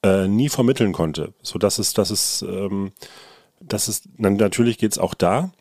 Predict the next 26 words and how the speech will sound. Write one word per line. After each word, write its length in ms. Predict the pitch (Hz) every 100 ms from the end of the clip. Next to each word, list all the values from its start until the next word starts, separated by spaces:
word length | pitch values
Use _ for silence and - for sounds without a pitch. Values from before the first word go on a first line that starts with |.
| _ _ _ _ _ - -
um, 180 | - 101
um 200 | 98 90
die 160 | 76 90
Person, 460 | - 87 90 90
die 100 | 80
da, 120 | 90 90
die, 260 | - 92
die 120 | 82
Rollen 340 | 85 87 120 127
verkörpert, 640 | 85 - 80 80 110 -
aber 200 | 95 95
einfach 320 | 104 117 110
zu 180 | - -
sagen, 300 | 98 101 101
okay, 280 | 98 - 127
da 100 | 87
ist 200 | 110 -
jemand, 320 | 120 110 104
der 120 | 107 104
sich 160 | 104
selbst 400 | - 110 147 -
was 160 | 131 -
ausdenkt, 600 | 110 120 - 113 110 -
der 260 | 104 101
selbst, 600 | 95 104 113 139 - - -
ähm, 480 | 113 110 107 110